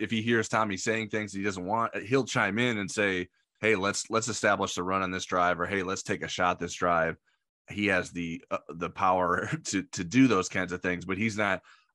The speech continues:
I don't know that he's gonna rattle off the name of a play, "Hey, let's run this play." I don't think that's the, the level of detail that Marcus Freeman is getting into. He wants Tommy Rees to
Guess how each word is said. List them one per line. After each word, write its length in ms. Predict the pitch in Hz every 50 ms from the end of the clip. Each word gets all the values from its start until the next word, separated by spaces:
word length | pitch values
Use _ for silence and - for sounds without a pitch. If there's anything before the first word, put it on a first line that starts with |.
| - -
I 80 | 113
don't 220 | 117 110 101 85 110
know 140 | 107 104
that 80 | 104 95
he's 260 | 98 101 110 104 95
gonna 420 | - 104 98 95 92 90 90 92 90 - _ _ _ _ _ _ _ _ _ _ _ _ _ _ _ _ _ -
rattle 400 | 98 101 110 107 107 107 101 101
off 200 | 101 101 95 -
the 80 | 104
name 200 | 95 98 98 98
of 100 | 92 85
a 80 | 87 87
play, 280 | - 107 110 104 95 92
"Hey, 180 | 101 104 101
let's 240 | 95 98 98 - -
run 260 | 101 107 98 95 92
this 180 | 95 92 87 -
play." 320 | - - 104 101 92 87
I 140 | 87 92 92
don't 180 | 95 95 90 92
think 160 | 101 92 85
that's 260 | 92 92 90 - -
the, 220 | - 90 87 87 82
the 100 | 87 90
level 320 | 90 95 95 92 87 82 85
of 120 | 82 85
detail 340 | 95 98 92 - 92 87 90
that 100 | 80 73
Marcus 320 | 87 90 87 82 90 85
Freeman 320 | - - 95 90 90 90 87
is 140 | 87 87
getting 300 | - 101 98 92 87 87
into. 280 | 90 92 85 - 82 82
He 160 | 85 92 95
wants 280 | 95 92 90 87 - -
Tommy 260 | - 92 90 87 85
Rees 260 | 82 92 92 90 - -
to 280 | - 87 85 85 80